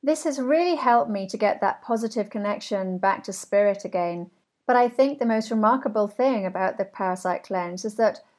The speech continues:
I was astounded at how fast the positive voices were crystal clear in my head again. So there weren't the negative voices, the difficult voices,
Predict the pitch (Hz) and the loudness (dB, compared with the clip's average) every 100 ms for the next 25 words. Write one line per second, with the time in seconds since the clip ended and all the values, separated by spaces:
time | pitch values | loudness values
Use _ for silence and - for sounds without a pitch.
0 | _ - 233 233 226 - 226 247 294 262 | _ 0 0 0 -4 -2 -2 0 0 2
1 | 190 - - 226 226 220 - 240 220 180 | 0 0 -4 0 0 -2 0 4 4 4
2 | 180 - - 196 - 220 220 - 196 202 | 0 -6 -8 -8 -2 -2 -2 -6 -6 0
3 | 202 202 - 180 175 - 180 180 - 190 | 0 0 -2 -2 -2 -2 -4 -4 -6 -6
4 | - 190 190 214 196 180 170 175 202 185 | -4 -6 -4 -2 0 0 -2 -6 -6 -4
5 | 180 175 185 247 226 175 - 175 165 165 | -4 -4 -4 -2 -2 -4 -6 -4 -4 -6
6 | 170 _ _ _ - 247 233 247 226 254 | -12 _ _ _ 0 0 4 2 4 4
7 | 285 262 240 220 214 220 - 196 202 196 | 4 2 0 2 2 -2 -4 -2 4 4
8 | 190 - 185 180 - 190 202 196 - 190 | 4 0 0 0 -4 -6 -6 -8 -2 -2
9 | 196 190 185 185 190 185 180 190 | 0 2 2 0 2 2 2 -4